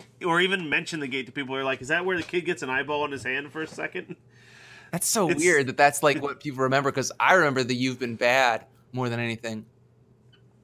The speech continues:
Speaker 1: But yeah, uh, and I also remember the kid dancing with a dead dog, which, uh,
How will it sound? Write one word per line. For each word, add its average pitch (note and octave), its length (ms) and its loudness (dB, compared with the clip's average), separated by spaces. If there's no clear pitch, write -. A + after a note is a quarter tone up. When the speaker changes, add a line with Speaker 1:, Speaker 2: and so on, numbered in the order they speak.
Speaker 1:
But D#3 120 2
yeah, E3+ 100 2
uh, C#3+ 400 2
and C3+ 360 -6
I C#3 140 0
also D3 220 -2
remember C3+ 200 -2
the C3 80 2
kid C3 220 -4
dancing B2 320 -2
with A#2+ 120 -4
a A#2+ 40 -6
dead A2 260 -4
dog, A2 360 -2
which, A2 220 -8
uh, G#2 340 -2